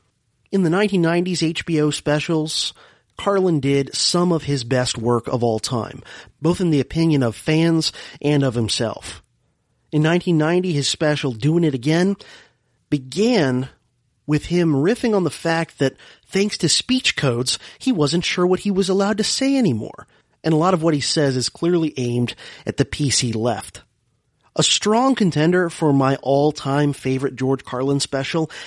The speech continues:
and I think many other fans of his would agree with me on this, Jammin' in New York, recorded at Madison Square Garden in April of nineteen ninety-two. In fact, it was apparently George's favorite too.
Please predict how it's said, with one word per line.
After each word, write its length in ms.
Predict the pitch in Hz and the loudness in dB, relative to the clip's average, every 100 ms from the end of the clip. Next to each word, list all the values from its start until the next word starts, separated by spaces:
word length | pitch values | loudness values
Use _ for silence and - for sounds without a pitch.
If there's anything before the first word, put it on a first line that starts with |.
| - | 0
and 100 | 143 | 0
I 60 | |
think 200 | 139 151 | 0 -2
many 340 | 117 139 151 147 | 0 2 4 4
other 180 | 147 | 2
fans 340 | 143 143 143 139 | 0 0 0 0
of 100 | 131 | -2
his 280 | 139 139 123 | -4 -4 -4
would 200 | 123 117 | -6 -6
agree 280 | - 117 | -6 -4
with 160 | 135 143 | -4 -2
me 120 | 156 | 0
on 120 | 156 | 0
this, 260 | 160 165 - - - - _ _ | 0 -2 -4 -8 -20 -20 _ _
Jammin' 440 | 117 107 151 180 180 | -6 0 2 4 4
in 120 | 170 | 4
New 80 | 160 | 4
York, 540 | 151 143 123 - - - _ _ | 2 2 0 -4 -14 -18 _ _
recorded 480 | 120 - 151 143 135 | -10 -2 0 2 0
at 80 | |
Madison 440 | 117 131 156 - 160 | 0 2 2 2 0
Square 340 | - 151 156 | 0 2 2
Garden 340 | 143 127 120 117 | 2 2 2 0
in 120 | 110 | 0
April 320 | 113 120 123 | -2 -2 -2
of 140 | 110 107 | -2 -2
nineteen 280 | 113 110 | -2 0
ninety-two. 640 | 113 107 113 - - - - _ _ _ _ _ - | 0 0 -4 -6 -8 -8 -14 _ _ _ _ _ -4
In 120 | 156 | -2
fact, 280 | 190 180 170 | 0 0 0
it 40 | |
was 160 | 156 139 | 0 0
apparently 400 | - 196 180 143 | 0 2 2 2
George's 400 | 135 156 139 - | 2 0 0 -2
favorite 340 | 135 110 110 | -2 -4 -8
too. 340 | - 190 131 | -2 0 0